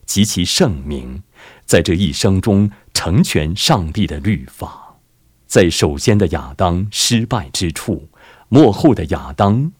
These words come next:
成功了。那么，主耶稣怎样成全了上帝的律法？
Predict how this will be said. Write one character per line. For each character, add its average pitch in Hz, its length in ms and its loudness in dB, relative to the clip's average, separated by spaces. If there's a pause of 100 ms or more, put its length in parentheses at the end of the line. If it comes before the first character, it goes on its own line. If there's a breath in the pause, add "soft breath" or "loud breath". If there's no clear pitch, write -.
成 82 340 -2
功 82 380 -2
了。 - 300 -16 (720)
那 95 180 2
么， 69 180 -16 (540 loud breath)
主 107 140 4
耶 131 120 6
稣 156 320 0
怎 87 300 0
样 120 180 0
成 113 300 2
全 95 180 -2
了 90 120 0
上 110 340 -2
帝 117 140 2
的 85 100 2
律 113 240 -2
法？ - 460 -16